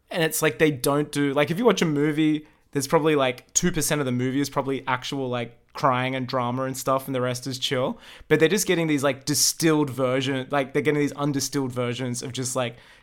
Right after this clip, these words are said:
just the drama. And it's like they don't really, it's really funny. It's, like, half audition tape, but also, like,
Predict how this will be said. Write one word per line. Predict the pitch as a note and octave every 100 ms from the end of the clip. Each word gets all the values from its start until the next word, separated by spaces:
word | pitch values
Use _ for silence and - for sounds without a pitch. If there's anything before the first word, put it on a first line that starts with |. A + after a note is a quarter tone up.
| -
just | D#3 D3
the | E3
drama. | C3 C3 A#2+ B2+ B2 B2 B2 - _ D3
And | D#3+
it's | E3
like | D#3+
they | D#3+
don't | D#3 E3+
really, | E3+ E3+ D#3
it's | C#3 D3 -
really | D3+ G3 F#3+
funny. | D#3+ D#3+
It's, | D3 D3
like, | C#3
half | - D#3+ D#3+
audition | E3 C#3 C3 D3+ C#3+
tape, | D3 C3
but | C3+
also, | C3 C3+ C#3+ C3
like, | B2 A#2